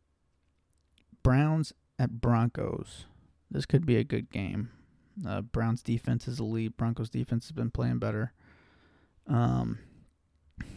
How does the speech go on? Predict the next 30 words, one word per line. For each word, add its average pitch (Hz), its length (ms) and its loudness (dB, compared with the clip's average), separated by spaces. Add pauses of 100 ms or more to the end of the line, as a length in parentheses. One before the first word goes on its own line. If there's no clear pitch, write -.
you 143 120 6
know, 143 160 8
uh, 131 320 6
um, 117 440 2 (360)
let's 135 200 0
go, 139 360 2 (180)
let's 135 180 -4
go 139 140 2
Broncos 120 560 0
here. 120 200 0
We'll, 120 260 2 (400)
we're 123 140 0
gonna 120 160 4
ride 117 640 -4
with 113 320 -8
it, 113 140 -10
baby. 131 400 -8 (640)
Um, 123 480 2 (160)
you 156 100 -2
start 131 260 4
your 131 160 0
defenses 131 580 2
on 123 120 4
both 127 240 2
sides. 123 680 -4 (320)
Um, 117 540 -6 (280)
I 127 120 -2
wouldn't 120 240 0
start 113 360 -6
Jeudy. 143 560 2